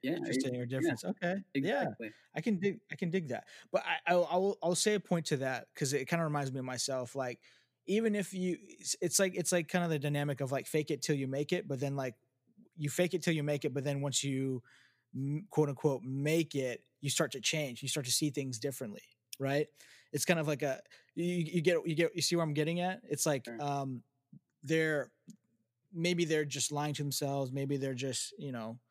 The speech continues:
Speaker 2: just doing it just for, for whatever reason, just to be different. But they're also getting an experience relatively out of it of, like, you know, "Why am I doing this?" I mean, at least the hope is, right? Like, "Why am I doing this?" And, like, "Does this make sense?" And it's like, you know, a moment of, of growth potentially.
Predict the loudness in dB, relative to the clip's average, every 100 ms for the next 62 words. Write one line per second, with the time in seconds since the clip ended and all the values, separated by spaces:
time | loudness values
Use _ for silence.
0 | _ _ _ _ -4 0 2 2 0 -2
1 | -4 -4 -4 -6 -6 -6 -4 -2 0 -2
2 | -2 -4 -4 -4 -4 -4 -4 -4 -6 -2
3 | -4 -4 -12 -20 -4 -4 -2 0 0 0
4 | -2 -2 -2 -2 -4 -2 -2 0 -4 -2
5 | -6 -6 -6 -6 -6 -6 -6 -6 -6 -8
6 | -10 -10 -8 -6 -8 -10 -12 -10 -6 -6
7 | -4 -6 -8 -10 -12 -16 -12 -12 -8 -4
8 | -2 0 0 -2 0 -2 -2 -8 -6 -6
9 | -8 -10 -14 -12 -6 0 0 0 -2 -4
10 | -4 -6 -6 -4 -4 -4 -6 -10 _ 0
11 | 0 0 -2 -2 -2 -2 -2 -2 -2 -2
12 | -2 -2 -4 -2 0 2 0 -2 -4 -4
13 | -4 -4 -8 -4 -2 -2 -4 -8 -6 -6
14 | -10